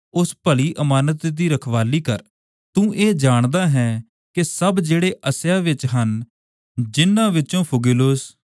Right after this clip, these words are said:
ਅਤੇ ਹਰਮੁਗਨੇਸ ਮੇਰੇ ਤੋਂ ਬੇਮੁਖ ਹੋ ਗਏ, ਪ੍ਰਭੂ ਉਨੇਸਿਫਰੁਸ ਦੇ ਘਰਾਣੇ ਉੱਤੇ ਦਇਆ ਕਰੇ, ਕਿਉਂ ਜੋ ਉਹਨੇ ਬਹੁਤ ਵਾਰੀ ਮੈਨੂੰ ਤਾਜ਼ਾ ਦਮ ਕੀਤਾ ਅਤੇ ਮੇਰੇ ਸੰਗਲਾਂ ਤੋਂ ਨਾ ਸ਼ਰਮਾਇਆ। ਸਗੋਂ ਜਦ ਉਹ ਰੋਮ ਨੂੰ ਆਇਆ,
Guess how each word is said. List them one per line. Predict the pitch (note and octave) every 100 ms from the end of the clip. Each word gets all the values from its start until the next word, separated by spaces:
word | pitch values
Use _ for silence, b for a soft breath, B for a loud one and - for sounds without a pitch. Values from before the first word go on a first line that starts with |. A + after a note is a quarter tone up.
| _ _ D#3
ਅਤੇ | G3
ਹਰਮੁਗਨੇਸ | D3+ C3 C3 D3+ D#3+ E3+ F3+ F3+ D3+
ਮੇਰੇ | C#3 D3
ਤੋਂ | D#3+ F#3
ਬੇਮੁਖ | C#3+ B2 D3 E3+ -
ਹੋ | C3
ਗਏ, | A2+ B2 G#2 _ _ _ _ _
ਪ੍ਰਭੂ | D3+ E3+ G#3 -
ਉਨੇਸਿਫਰੁਸ | D#3+ D3 D3 F#3 - F3+ F#3
ਦੇ | D#3+ F3+
ਘਰਾਣੇ | F3 F3 C#3 C3
ਉੱਤੇ | - D3 D#3+
ਦਇਆ | C3 A#2 B2
ਕਰੇ, | D3 C#3 A#2+ A#2+ B2+ _ _ _ _ _ _
ਕਿਉਂ | D#3+ F3+
ਜੋ | G3 -
ਉਹਨੇ | E3 F#3 G3
ਬਹੁਤ | D3+ C3+ D#3+ E3+
ਵਾਰੀ | D#3+ D#3 E3+
ਮੈਨੂੰ | D#3 D3+ D#3
ਤਾਜ਼ਾ | C3 A#2+ B2+ D#3+
ਦਮ | F3 E3
ਕੀਤਾ | D#3 C3 - A#2+ A2+ - _ _ _ D#3
ਅਤੇ | F#3 E3+
ਮੇਰੇ | D3+ E3
ਸੰਗਲਾਂ | D#3+ C#3+ C#3+ E3
ਤੋਂ | D#3+ E3+
ਨਾ | C3 C#3+
ਸ਼ਰਮਾਇਆ। | D#3+ C3+ A#2 A2 A2+ - _ _ _ _ _ -
ਸਗੋਂ | C#3+ C3 G3
ਜਦ | E3 F3+ F3+
ਉਹ | - F3+
ਰੋਮ | D3 C#3 E3
ਨੂੰ | F#3+ G3+ C3+
ਆਇਆ, | A#2+ A2 A2